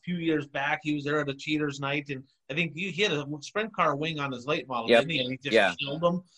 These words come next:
Speaker 1: So,
Speaker 2: Yeah.
Speaker 1: so k-,
Speaker 2: Yeah,
Speaker 1: kinda
Speaker 2: he
Speaker 1: neat.
Speaker 2: started
Speaker 1: Some
Speaker 2: in
Speaker 1: of
Speaker 2: the
Speaker 1: the
Speaker 2: back and just killed him. <laughs>
Speaker 1: Right, right. So that's kind of a neat deal. The drivers kinda like doing that kind of stuff, and you kinda see that. And, like, Hot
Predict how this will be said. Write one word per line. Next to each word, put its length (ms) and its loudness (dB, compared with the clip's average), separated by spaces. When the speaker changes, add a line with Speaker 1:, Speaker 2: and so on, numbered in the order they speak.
Speaker 1:
So, 320 4
Speaker 2:
Yeah. 240 6
Speaker 1:
so 180 4
k-, 100 -8
Speaker 2:
Yeah, 140 8
Speaker 1:
kinda 120 8
Speaker 2:
he 80 2
Speaker 1:
neat. 120 6
Speaker 2:
started 160 8
Speaker 1:
Some 120 10
Speaker 2:
in 40 6
Speaker 1:
of 40 4
Speaker 2:
the 80 8
Speaker 1:
the 60 0
Speaker 2:
back 340 6
and 100 -8
just 240 -6
killed 320 0
him. 280 -8
<laughs> 100 -4
Speaker 1:
Right, 520 8
right. 280 8
So 80 4
that's 140 4
kind 220 6
of 80 2
a 40 0
neat 280 4
deal. 320 8
The 100 0
drivers 380 4
kinda 240 4
like 240 2
doing 220 0
that 180 0
kind 180 4
of 80 -2
stuff, 420 6
and 140 -8
you 80 -6
kinda 280 4
see 220 0
that. 180 6
And, 100 -6
like, 140 2
Hot 260 0